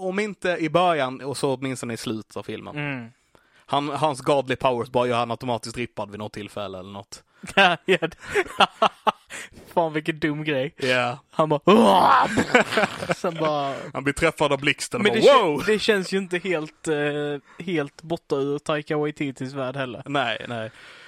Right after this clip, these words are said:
Speaker 1: Nej, jag, jag vet inte, men jag, jag misstänker att de kommer få han att se bra ut igen för att ha, eh, Chris Hemsworth som sig själv säljer film, liksom.
Speaker 2: Mm, ja.
Speaker 1: Ja.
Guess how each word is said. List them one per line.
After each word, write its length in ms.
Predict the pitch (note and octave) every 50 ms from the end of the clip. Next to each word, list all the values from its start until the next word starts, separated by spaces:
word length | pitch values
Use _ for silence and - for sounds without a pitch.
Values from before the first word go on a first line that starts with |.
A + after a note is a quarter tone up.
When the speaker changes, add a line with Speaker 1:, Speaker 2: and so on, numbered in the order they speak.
| - - -
Speaker 1:
Nej, 100 | C#3 C#3+
jag, 180 | D3 D3 D#3 D#3
jag 160 | E3 D#3+ D#3+
vet 220 | D#3+ D3+ C3 -
inte, 180 | C#3 B2+ B2 B2+
men 120 | C3 D3
jag, 200 | D#3 D3+ D3+ D#3+ D#3+
jag 100 | D#3+ E3
misstänker 460 | E3+ E3 - - D#3 C3+ B2 C3 B2
att 120 | B2 A#2+
de 160 | B2+ C3 B2+ A#2
kommer 580 | - C3 B2+ B2 A#2 A#2 A#2 A#2 A#2 A#2 A2
få 220 | - - C3 A#2+ A#2
han 100 | A2+ A#2
att 80 | G#2+ -
se 80 | B2
bra 240 | A#2 A#2+ A2+ A2 A2 A2
ut 80 | A2
igen 160 | A#2+ A2+ A2 G#2+
för 220 | - A#2 A2+ A#2 A#2
att 200 | A2+ - - - -
ha, 380 | - - - C#3+ C3+ C#3 C3+ C3+
eh, 240 | C3 B2+ B2+ B2 A2+ A#2 - - - - _ -
Chris 180 | D3 C#3 - -
Hemsworth 460 | C#3+ C3 A#2 - - B2+ B2 A#2+ A#2
som 600 | - - - C3 B2 B2 B2 B2 B2 A#2+ A#2 A#2 _ _ _ - - G2+ G#2+ _ -
sig 260 | - - C3+ B2 B2
själv 400 | - - B2+ A2 G#2+ G#2+ A2 A#2
säljer 400 | - - - C3 A2+ A2+ A2+ A#2
film, 320 | - B2+ A2+ F#2+ G2 G2+
liksom. 300 | G2+ G#2 - - A#2 A2+ _ _ E3
Speaker 2:
Mm, 280 | D#3 D#3 D#3 C#3 A#2+ -
ja. 200 | - C#3+ C#3 C3+ - _ _ _ _ _ _ _ _ - - -
Speaker 1:
Ja. 220 | C3 B2+ A#2 G#2+